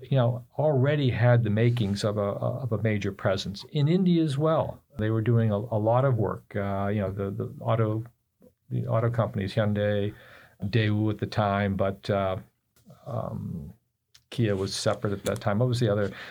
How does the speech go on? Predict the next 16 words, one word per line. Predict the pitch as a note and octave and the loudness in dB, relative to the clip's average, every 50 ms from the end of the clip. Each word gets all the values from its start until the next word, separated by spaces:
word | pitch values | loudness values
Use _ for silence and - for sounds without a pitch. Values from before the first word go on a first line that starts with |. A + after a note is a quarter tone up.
| - - - | -14 -8 -6
I | B2+ | -4
think, | - A3 A#3+ - - | -2 -4 -4 -2 0
uh, | C#3+ A2 G2 F#2+ F#2+ - - _ _ _ | 0 2 2 0 -2 -6 -12 _ _ _
Samsung | - - - B2 B2+ B2 - - G#2 F#2+ F#2 | -4 0 2 2 2 2 2 0 0 0 0
was | F#2 G2 G2+ | -2 -2 -2
even | F#2+ F#2+ G2 F#2+ | -2 -2 -2 -2
in, | F#2+ G2+ A2+ A#2 | -2 -2 0 0
in | A#2+ A#2 | 0 0
trying | - G#2 G2+ G2+ G2 | 0 0 0 0 -2
to, | G2+ G2+ F#2+ F#2+ G2+ G2+ | -2 -4 -4 -4 -4 -6
to | - - A#2+ | -4 -4 -4
get | A2+ G#2+ G#2 | -2 0 0
in | G2+ G2 | 0 0
the | G2+ G2+ | -2 -2
cars. | - - A2 G2 F#2+ G#2 - | -2 0 -2 0 -2 -2 -2
But | D#3 D#3 D3+ - | -2 -2 -2 -4